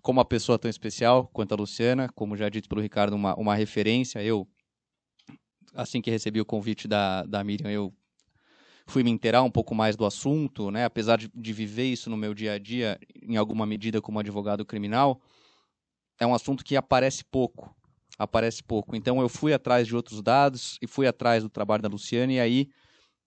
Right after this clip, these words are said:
foi que eu realmente me dei conta o quanto a sua atuação nessa área é, é importante e é especial. Então, pra mim é um prazer estar aqui, uma honra.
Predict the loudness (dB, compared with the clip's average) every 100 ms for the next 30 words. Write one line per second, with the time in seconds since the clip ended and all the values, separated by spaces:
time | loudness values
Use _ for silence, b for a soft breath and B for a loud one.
0 | _ -2 -2 0 2 2 2 0 0 0
1 | 0 -2 -2 2 4 4 2 -2 2 2
2 | 4 2 4 2 2 0 2 4 4 2
3 | 2 0 0 2 2 2 0 2 0 0
4 | -6 -2 -2 -2 -6 -2 0 0 0 4
5 | 4 2 0 -2 -4 -2 0 4 4 4
6 | 0